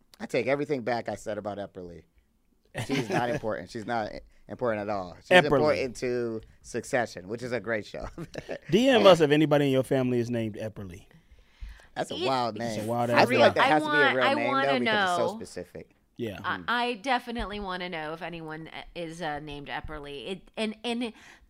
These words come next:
Speaker 3: honestly, my first thought, I think you, you nailed it, um, Lamar, was, like,
Speaker 1: Mm-hmm.
Speaker 3: how often they said the name. It was like a
Speaker 1: Yeah.
Speaker 3: writer, someone in the writers' room was just so proud of themselves
Speaker 1: Yeah.
Speaker 3: for, like,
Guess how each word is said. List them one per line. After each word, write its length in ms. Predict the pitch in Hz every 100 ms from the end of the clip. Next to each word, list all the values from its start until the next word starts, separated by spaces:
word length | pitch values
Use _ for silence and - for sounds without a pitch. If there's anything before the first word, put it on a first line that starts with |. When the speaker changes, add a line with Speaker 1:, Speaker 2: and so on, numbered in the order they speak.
| _ -
Speaker 3:
honestly, 840 | 240 277 285 311 - 302 294 247 220
my 260 | 233 240
first 420 | 240 254 240 254 -
thought, 260 | 202 190
I 100 | 180
think 260 | 208 214 214
you, 200 | 214 196
you 180 | 202 214
nailed 540 | 196 190 165 175 202
it, 260 | 233 254 233 - - - -
um, 280 | 240 233 233
Lamar, 420 | 240 240 247 240
was, 220 | 214 202
like, 180 | 190 175 110
Speaker 1:
Mm-hmm. 40 | 98 92
Speaker 3:
how 240 | 196 170
often 360 | 180 180 208 185
they 120 | 170
said 320 | - 180 170
the 80 | 165
name. 480 | 160 151 185 240 269
It 140 | 220
was 160 | 208 202
like 180 | 202 202
a 40 |
Speaker 1:
Yeah. 60 | 185
Speaker 3:
writer, 500 | 185 208 220 226 226
someone 260 | - 240 240
in 40 | 240
the 80 |
writers' 280 | 208 185 190
room 80 | 196
was 100 | 180
just 380 | 180 - - -
so 200 | 208 208
proud 360 | - 240 208
of 100 | 185
themselves 720 | 180 175 180 160 151 143 147 - - - -
Speaker 1:
Yeah. 280 | 98 120 110
Speaker 3:
for, 40 |
like, 280 | 87 87